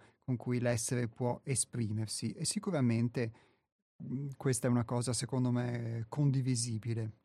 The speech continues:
Ora, molto spesso si sente parlare di yoga e lo yoga viene interpretato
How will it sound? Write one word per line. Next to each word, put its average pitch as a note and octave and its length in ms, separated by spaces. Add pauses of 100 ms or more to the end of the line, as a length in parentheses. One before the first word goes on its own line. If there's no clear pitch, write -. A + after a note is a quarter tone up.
(1120)
Ora, E3 300 (680)
molto F3 280
spesso D3+ 480
si - 160
sente C#3+ 300
parlare B2+ 440
di A#2+ 160
yoga B2+ 680
e D3 120
lo D3+ 120
yoga B2 360
viene B2 300
interpretato B2 1300